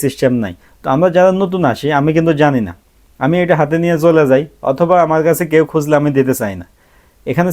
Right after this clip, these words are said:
সিস্টেম হচ্ছে আপনি একজন থাকবে আমানত একটা বক্স নিয়ে, ওখানে রাখবেন, একটা নাম্বার দিবে, আপনার নাম্বারটা নিয়ে ভিতরে গিয়ে কেনাকাটা করে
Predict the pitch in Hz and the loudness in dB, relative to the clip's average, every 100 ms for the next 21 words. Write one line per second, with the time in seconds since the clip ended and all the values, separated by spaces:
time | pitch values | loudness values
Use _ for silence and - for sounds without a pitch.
0 | 190 175 180 185 180 175 - 151 185 - | -4 -2 0 -2 0 0 0 -2 -2 -6
1 | _ - 135 143 160 147 151 156 170 143 | _ -8 -4 -2 -2 -2 -2 0 2 0
2 | 117 - - 135 143 143 139 135 131 147 | 0 -12 -4 0 2 2 2 0 2 2
3 | 131 127 - 139 131 135 170 160 139 143 | 2 0 -2 -2 0 0 2 2 2 0
4 | 190 254 139 117 160 170 - 139 147 160 | -2 -2 -4 0 2 2 0 -2 0 0
5 | 156 180 165 139 143 135 143 147 160 175 | -2 -2 0 -2 -2 -4 -4 -2 -2 -2
6 | 135 131 151 156 180 233 _ _ _ _ | -2 0 -2 -2 -6 -8 _ _ _ _
7 | _ 151 151 147 151 143 156 | _ -2 0 2 2 4 2